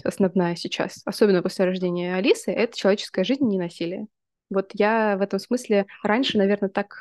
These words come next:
к-, радикально к этому не, не, не относилась. Но когда у меня родилась дочь, я прямо, м, вот с-, резко переосмыслила ц-, ценность человеческой жизни. Я не знаю, слышно ли вам, как она орёт,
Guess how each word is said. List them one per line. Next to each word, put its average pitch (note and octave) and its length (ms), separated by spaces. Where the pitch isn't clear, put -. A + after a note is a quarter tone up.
к-, - 120
радикально G#3 500
к - 80
этому F3+ 200
не, F3+ 140
не, F#3 520
не F#3 180
относилась. - 600
Но F#3 360
когда F#3 280
у - 20
меня F#3 180
родилась F3 300
дочь, - 340
я G3 680
прямо, F#3+ 480
м, - 320
вот G3+ 280
с-, - 140
резко G#3 440
переосмыслила F#3 600
ц-, - 240
ценность F#3+ 320
человеческой F3+ 480
жизни. G#3+ 360
Я F#3 100
не G3 80
знаю, F#3 180
слышно G3 280
ли F3+ 80
вам, F3 100
как - 180
она F3 140
орёт, C4+ 220